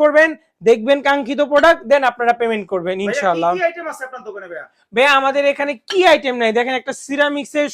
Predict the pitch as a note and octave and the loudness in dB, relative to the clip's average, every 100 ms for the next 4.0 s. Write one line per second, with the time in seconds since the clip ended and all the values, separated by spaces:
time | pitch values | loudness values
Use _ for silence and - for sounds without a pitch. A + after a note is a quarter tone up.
0 | - C#4+ C#4+ D4 C#4 C4 G3 G#3 A3 A3+ | 0 2 2 -2 4 2 2 -4 -2 0
1 | A#3+ B3+ C4 C4+ C4+ C#4+ C4 - - A3 | 0 2 2 2 0 -2 -4 -4 -14 -2
2 | A#3 C#4 D#4 E4 D4+ D4 C#4 D4 D4 D4+ | 0 4 2 4 4 2 -2 0 2 2
3 | D4 C#4+ C#4 C4+ C4 A3+ - D#4 E4 | 0 -2 -2 -2 0 -2 0 4 4